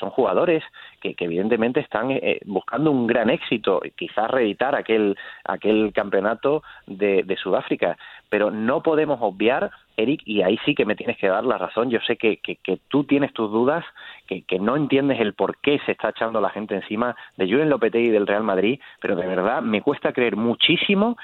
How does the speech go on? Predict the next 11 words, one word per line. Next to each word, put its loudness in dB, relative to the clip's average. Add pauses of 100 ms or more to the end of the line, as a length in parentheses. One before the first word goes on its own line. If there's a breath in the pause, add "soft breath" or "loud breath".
(160 loud breath)
que 0
en 0
plena 0
temporada 0
de -2
fichajes, -2 (120)
eh, -4
hoy 2
mismo 0
estamos 0
viendo, 2